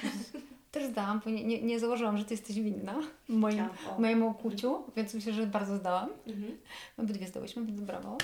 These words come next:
Speaker 1: dla nas. E, teraz część przetestowania mojego słuchania. Kasia, może opowiesz mi, jak to jest, jak się
Speaker 2: Mhm.
Speaker 1: jest pierwszy raz, pierwszy, o, jak pierwszy raz jako lek-, wychodzisz ze studiów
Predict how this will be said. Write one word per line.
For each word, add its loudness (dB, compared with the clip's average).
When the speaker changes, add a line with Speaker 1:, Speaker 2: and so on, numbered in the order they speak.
Speaker 1:
dla -8
nas. -8
E, -2
teraz -2
część 2
przetestowania 0
mojego 4
słuchania. 0
Kasia, -6
może -6
opowiesz -10
mi, -4
jak -12
to -12
jest, -8
jak -8
się -4
Speaker 2:
Mhm. -6
Speaker 1:
jest -8
pierwszy -4
raz, -4
pierwszy, -4
o, -4
jak -6
pierwszy 0
raz -2
jako -6
lek-, -6
wychodzisz -4
ze -6
studiów -10